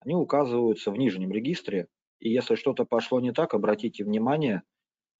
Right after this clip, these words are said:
э, как вы символ написали, большой или маленький.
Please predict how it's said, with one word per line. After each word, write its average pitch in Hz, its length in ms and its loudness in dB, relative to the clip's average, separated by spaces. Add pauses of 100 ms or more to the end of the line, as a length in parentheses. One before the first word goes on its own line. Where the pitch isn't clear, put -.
э, 95 60 -10 (220)
как 117 260 -2
вы 107 400 4
символ 104 420 0
написали, 92 560 -4
большой 123 440 2
или 101 100 2
маленький. 87 480 -4